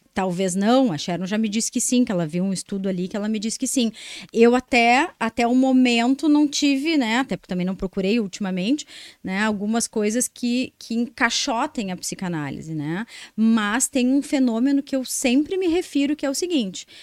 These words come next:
se tu pegar dez pessoas de orientação psicanalítica, dez profissionais, aí vocês vão dizer, "Ah, tá, mas por que que não publicou isso?" Talvez um dia eu até faça, né? Fica a ideia aí pro futuro.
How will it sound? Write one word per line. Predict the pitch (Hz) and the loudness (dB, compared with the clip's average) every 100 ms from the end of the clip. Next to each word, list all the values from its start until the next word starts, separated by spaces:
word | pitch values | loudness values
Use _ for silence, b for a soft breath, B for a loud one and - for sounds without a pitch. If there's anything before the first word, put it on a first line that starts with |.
| B | B
se | - - | -12 -10
tu | 214 | -4
pegar | 302 285 196 | -2 2 0
dez | 180 180 165 302 | 0 -2 0 -2
pessoas | - 440 - 208 185 175 | -2 -4 -2 -4 -4 -4
de | 196 | -4
orientação | 185 190 208 - 208 | -4 -6 -6 -4 -4
psicanalítica, | 240 311 311 349 269 - - - | -2 -4 -2 -2 -4 -6 -12 -6
dez | 170 - | -4 -4
profissionais, | 269 277 320 233 160 - | -6 -4 0 0 -2 -6
aí | 202 | -6
vocês | 190 233 | -4 -2
vão | 262 | 0
dizer, | 247 - | -2 -4
"Ah, | 311 | -6
tá, | 320 311 | -4 -2
mas | 254 | -4
por | - - | -6 -8
que | 247 | -4
que | 277 | -2
não | 262 | -4
publicou | - 233 240 269 | -4 -6 -2 -2
isso?" | 226 214 - - | -2 -6 -12 -6
Talvez | 269 262 294 | -2 0 2
um | |
dia | 311 403 | 2 0
eu | |
até | 466 466 | 0 -2
faça, | - 403 311 208 - - | 2 0 0 -6 -12 -12
né? | 190 208 330 269 185 202 202 202 - | -6 -4 -4 -8 -10 -8 -10 -12 -18
Fica | - 240 277 | -10 -4 0
a | |
ideia | 262 202 190 | 0 0 -4
aí | 175 | -6
pro | - | -8
futuro. | 185 196 165 | -12 -10 -10